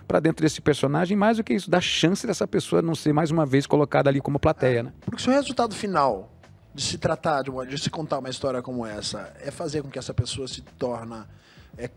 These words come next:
Speaker 2: é fazer com que essa comunidade seja mais incluída na sociedade, e você começa da premissa de que você não vai chamar um gay pra fazer um gay, você diz, "Então você tá fazendo o contrário, velho."
Speaker 1: E também, é, só pra começar a fechar aqui nossa entrevista maravilhosa, aliás,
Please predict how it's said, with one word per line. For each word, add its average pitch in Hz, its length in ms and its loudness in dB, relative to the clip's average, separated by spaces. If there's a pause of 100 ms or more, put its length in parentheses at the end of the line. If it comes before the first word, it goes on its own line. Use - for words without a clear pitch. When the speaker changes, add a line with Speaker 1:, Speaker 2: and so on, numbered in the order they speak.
(100)
Speaker 2:
é - 60 -10
fazer 143 280 -2
com 175 120 -4
que 165 100 -4
essa - 160 -2
comunidade 135 500 -4
seja 135 320 -2
mais 165 260 -4
incluída 190 580 6
na 143 100 -2
sociedade, 135 680 -8 (280)
e 151 60 -2
você 160 200 2
começa 214 500 6
da 285 120 6
premissa 208 380 8
de 170 100 2
que 185 80 -4
você 180 180 4
não 247 460 8
vai 214 240 8
chamar 170 320 8
um 151 100 10
gay 143 160 8
pra 131 120 4
fazer 131 240 -8
um 123 100 -6
gay, 160 360 0 (220)
você - 100 -8
diz, 294 140 -2
"Então 330 300 4
você 320 100 -2
tá - 80 -4
fazendo 349 280 2
o 359 40 2
contrário, 170 540 4
velho." 95 260 -4 (280)
Speaker 1:
E 147 60 -8
também, 151 720 4
é, 107 220 2 (100)
só - 160 4
pra 139 240 6
começar 131 360 2
a - 20 6
fechar 117 320 4
aqui 113 180 0
nossa 113 240 -2
entrevista 110 340 -2
maravilhosa, 120 1080 2
aliás, 113 880 2